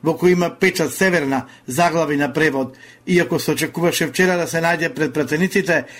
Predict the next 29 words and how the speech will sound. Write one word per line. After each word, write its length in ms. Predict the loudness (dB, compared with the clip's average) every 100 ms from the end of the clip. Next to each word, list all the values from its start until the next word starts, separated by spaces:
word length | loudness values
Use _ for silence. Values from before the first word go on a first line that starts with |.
| -14 -2
најверојатно 720 | 0 2 2 0 -2 -8 -2
ќе 80 |
ја 140 | -2 0
чека 320 | -2 -2 -4
следната 520 | 0 0 0 -2 -4
пленарна 440 | 0 0 0 0 -2
седница. 640 | 0 2 0 0 -2 -2 _ _ -16 0
Додека 320 | 2 2 0
во 60 |
македонскиот 680 | -2 -2 0 -2 0 -2 0
парламент 440 | 0 0 0 -2 -2
пратениците 580 | 0 2 0 -2 -4 -2
меѓусебно 600 | 0 0 0 0 0 0
се 80 |
обвинуваат, 580 | 0 2 2 2 0 0 -8 -20 -18 -4
од 160 | 0
делегацијата 680 | 2 2 -2 0 0 0 -2
на 180 | 0 2
E 140 | 0
U 220 | -2 -4 -8 -16
вела 260 | 0 2 2
дека 220 | 0 -2
секоја 460 | -2 -2 0 0 2
држава 340 | 0 2 0
носи 300 | 0 0 -2 0
одлука 540 | 0 2 0 2 0 -2 -20 -2
како 240 | 0 0
ќе 180 | -2 -4
постапува. 720 | -4 -2 0 2 2 0 0